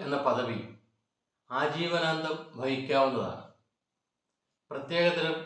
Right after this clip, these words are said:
മുദ്രയും ബാറ്റണുമാണ് ആ യൂണിഫോമിൻ്റെ പ്രത്യേകത. ഫീൽഡ് മാർഷൽ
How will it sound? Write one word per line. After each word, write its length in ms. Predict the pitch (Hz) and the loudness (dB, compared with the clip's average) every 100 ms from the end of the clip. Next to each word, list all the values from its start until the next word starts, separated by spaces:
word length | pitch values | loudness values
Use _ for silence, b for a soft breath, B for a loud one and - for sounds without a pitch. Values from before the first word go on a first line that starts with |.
| 127 | -6
മുദ്രയും 500 | 120 131 131 110 87 - - _ _ _ | -4 2 2 2 -2 -10 -18 _ _ _
ബാറ്റണുമാണ് 800 | 120 135 151 170 165 120 113 113 110 - _ _ _ _ _ | -2 2 2 0 -4 -2 -2 -4 -6 -12 _ _ _ _ _
ആ 100 | 135 160 139 | -2 0 0
യൂണിഫോമിൻ്റെ 720 | 131 123 127 117 113 101 110 - - _ _ | -2 -6 -4 -2 -2 -4 -8 -10 -18 _ _
പ്രത്യേകത. 480 | 127 120 123 107 - - - _ _ _ _ _ _ _ _ _ _ _ _ _ - | -14 -10 -6 -4 -6 -10 -16 _ _ _ _ _ _ _ _ _ _ _ _ _ -2
ഫീൽഡ് 300 | 156 175 180 | 2 4 4
മാർഷൽ 280 | 180 175 185 | 4 4 0